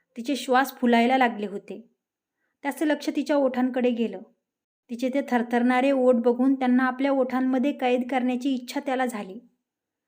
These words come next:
त्याला स्वतःचंच आश्चर्य वाटलं. इतक्या वर्षांनंतर कुणीतरी त्याच्या हृदयाचे दरवाजे ठोठावत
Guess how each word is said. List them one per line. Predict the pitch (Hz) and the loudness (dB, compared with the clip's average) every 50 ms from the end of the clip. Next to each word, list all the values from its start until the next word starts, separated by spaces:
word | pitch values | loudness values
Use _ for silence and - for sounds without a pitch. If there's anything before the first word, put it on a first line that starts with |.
| _ _ _ _ - | _ _ _ _ -6
त्याला | 302 330 320 | -4 -4 -2
स्वतःचंच | 330 - 330 311 320 330 320 - 330 - | 0 0 0 2 2 0 -2 0 2 2
आश्चर्य | 339 320 311 - - 285 254 262 277 | 4 4 2 2 0 2 2 4 4
वाटलं. | 269 254 240 240 208 190 - - _ _ _ _ _ _ _ _ _ _ _ _ _ _ _ _ _ _ _ _ _ - | 2 2 0 -2 -6 -12 -14 -14 _ _ _ _ _ _ _ _ _ _ _ _ _ _ _ _ _ _ _ _ _ -10
इतक्या | 277 302 - - 349 330 | -8 -8 -4 0 0 2
वर्षांनंतर | 311 294 285 285 277 - 311 311 302 302 285 254 247 240 208 214 262 269 - _ _ _ | 2 2 2 0 0 0 0 2 4 4 4 2 2 -2 -4 -6 -6 -8 -12 _ _ _
कुणीतरी | - 277 285 302 294 320 320 320 320 | -2 0 0 0 0 0 2 2 2
त्याच्या | 320 302 277 - 302 | 0 0 0 0 0
हृदयाचे | 294 269 240 247 254 247 247 302 | 0 0 2 2 2 2 2 0
दरवाजे | 302 240 254 254 247 233 233 226 269 285 | -2 0 0 0 0 0 0 0 -2 -2
ठोठावत | 269 - 233 233 233 220 226 226 | -2 -2 -2 -2 0 0 0 0